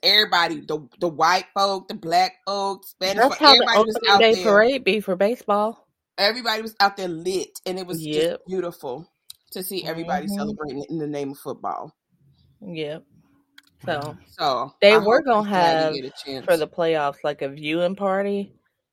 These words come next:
Speaker 2: in a stadium, but it was too late for them to, like, I guess,
Speaker 1: Mm-hmm.
Speaker 2: get what
Speaker 1: They
Speaker 2: they
Speaker 3: Put it all
Speaker 2: needed.
Speaker 3: together.
Speaker 2: So they
Speaker 1: 'Cause they
Speaker 2: said
Speaker 1: probably didn't really think it was gonna happen until it happened.
Speaker 2: Mm-hmm.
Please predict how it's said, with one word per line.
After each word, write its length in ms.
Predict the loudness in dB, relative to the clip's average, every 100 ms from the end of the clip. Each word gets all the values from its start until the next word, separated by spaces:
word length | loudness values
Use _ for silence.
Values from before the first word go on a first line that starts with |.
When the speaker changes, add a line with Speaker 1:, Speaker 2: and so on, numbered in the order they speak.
| _
Speaker 2:
in 160 | -6 -6
a 60 | -6
stadium, 840 | -4 -2 0 -4 -10 -12 -14 -20 _ _
but 400 | 0 0 -2 -8 _ -2
it 160 | 0
was 180 | 0 -2
too 200 | -8 -12
late 260 | -6 -6 -6
for 140 | -8 -8
them 220 | -6 -6
to, 80 | -8
like, 420 | -8 -10 -14 -20 _ _ _ _ _
I 300 | -6 -6 -4
guess, 240 | -6 -6 -8
Speaker 1:
Mm-hmm. 80 | -10 -4
Speaker 2:
get 180 | -2
what 100 | -2
Speaker 1:
They 80 | -2
Speaker 2:
they 60 | 0
Speaker 3:
Put 80 | 0
it 20 |
all 160 | 0 -2
Speaker 2:
needed. 100 | -2
Speaker 3:
together. 400 | -4 -4 -6 -10 _
Speaker 2:
So 240 | 0 2
they 60 | 4
Speaker 1:
'Cause 120 | 4
they 60 | 2
Speaker 2:
said 100 | 0
Speaker 1:
probably 240 | -4 -4
didn't 220 | -10 -10
really 220 | -10 -12
think 260 | -12 -12 -12
it 100 | -14
was 140 | -14 -14
gonna 260 | -10 -8
happen 260 | -8 -10 -12
until 340 | -12 -12 -12
it 80 | -10
happened. 180 | -12 -14 _ _ _ -16
Speaker 2:
Mm-hmm. 380 | -12 -12 -12